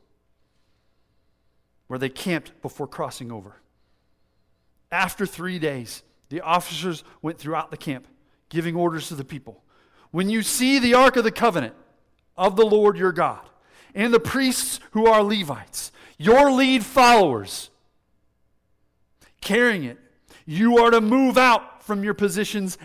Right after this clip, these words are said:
and follow it." Move out and follow. "Then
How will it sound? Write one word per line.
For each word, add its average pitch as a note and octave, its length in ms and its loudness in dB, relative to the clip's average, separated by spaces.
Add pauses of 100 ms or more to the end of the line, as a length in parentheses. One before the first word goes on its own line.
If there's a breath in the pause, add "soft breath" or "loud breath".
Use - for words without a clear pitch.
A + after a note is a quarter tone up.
and G#3+ 220 -6
follow A3 420 4
it." B2 120 -8 (2250)
Move A#3 480 4
out A3+ 560 2
and D#3+ 140 -14
follow. E3+ 760 0 (2750)
"Then A#3 540 -8